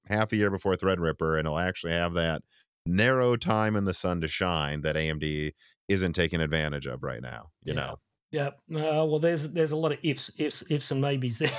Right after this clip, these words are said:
Speaker 2: <laughs>
Speaker 1: I agree.
Speaker 2: Tom.
Speaker 1: Intel is the company of ifs, you know? I mean,
Speaker 2: Uh,
Speaker 1: what do you want me to say?
Speaker 2: yeah. So,
Speaker 1: All
Speaker 2: um,
Speaker 1: right.
Speaker 2: was there anything else that you wanted to chat about?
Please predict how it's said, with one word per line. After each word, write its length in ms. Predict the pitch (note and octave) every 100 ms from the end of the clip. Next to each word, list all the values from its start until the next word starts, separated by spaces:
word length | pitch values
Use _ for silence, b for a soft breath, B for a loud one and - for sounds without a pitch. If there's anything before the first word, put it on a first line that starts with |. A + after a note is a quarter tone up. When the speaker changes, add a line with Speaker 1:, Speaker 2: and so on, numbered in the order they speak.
| -
Speaker 2:
<laughs> 140 | -
Speaker 1:
I 100 | D#3+
agree. 220 | F3 A3
Speaker 2:
Tom. 100 | A#3 A#3+ C#3
Speaker 1:
Intel 300 | D#3 D#3 D3
is 140 | C3+
the 140 | C3+ B2+
company 520 | A3+ B2+ C3+ A#2+ A2
of 120 | G2
ifs, 440 | G2 D2+ - - -
you 160 | F2+ F#2+
know? 240 | F2+ E2+
I 120 | - F#2+
mean, 140 | G2
Speaker 2:
Uh, 40 |
Speaker 1:
what 80 | G2+
do 60 | A2
you 40 |
want 100 | G#2+
me 60 | F#2+
to 80 | F2
say? 380 | - F2+ C#2+ D2 _ _
Speaker 2:
yeah. 320 | C3 B2+ A#2+ A#2+ _ _ -
So, 200 | - A#3
Speaker 1:
All 80 |
Speaker 2:
um, 60 | A2+
Speaker 1:
right. 300 | A2 - E2+ - _
Speaker 2:
was 220 | G3 A3
there 100 | G#3
anything 400 | G#3+ B3 A#3+ G3+
else 160 | F3+ G3+
that 200 | - G3+
you 60 | G#3
wanted 300 | G#3 G3+ F3 _
to 100 | - - -
chat 240 | - G3 _ - -
about? 240 | G#3+ G3